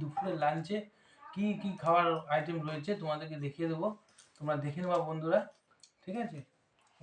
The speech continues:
বন্ধুরা দেখে নাও, এখানে আছে মাছের তেল আর গরম গরম ভাত, কাঁচা লঙ্কা, পেঁয়াজ দিয়ে, বুঝতেই পারছো খাবারটা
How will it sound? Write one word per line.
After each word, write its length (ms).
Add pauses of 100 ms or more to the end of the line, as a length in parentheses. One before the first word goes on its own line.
বন্ধুরা 300
দেখে 200
নাও, 120 (2500)
এখানে 320
আছে 140 (120)
মাছের 280 (100)
তেল 160 (580)
আর 80 (140)
গরম 280
গরম 180 (120)
ভাত, 220 (280)
কাঁচা 220
লঙ্কা, 260 (100)
পেঁয়াজ 280
দিয়ে, 180
বুঝতেই 300
পারছো 240 (120)
খাবারটা 280